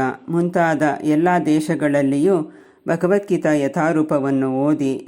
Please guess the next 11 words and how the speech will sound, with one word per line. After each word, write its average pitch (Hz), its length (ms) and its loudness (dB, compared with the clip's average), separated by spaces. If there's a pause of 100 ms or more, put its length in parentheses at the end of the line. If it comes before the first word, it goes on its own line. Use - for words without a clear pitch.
ಸಾವಿರಾರು 165 680 0
ಜನರು 135 500 -2
ಕೃಷ್ಣನ 151 580 0
ಭಕ್ತರಾಗಿದ್ದಾರೆ. 131 1200 -4 (560)
ಸಾಮಾನ್ಯವಾಗಿ 180 1080 2 (340)
ಭಗವದ್ಗೀತೆಯನ್ನು 165 1120 2
ವಯಸ್ಸಾದವರು 156 880 2
ಓದಬೇಕು 156 840 0
ಎಂಬ 165 340 2 (260)
ಒಂದು 170 380 0
ದೊಡ್ಡ 170 260 0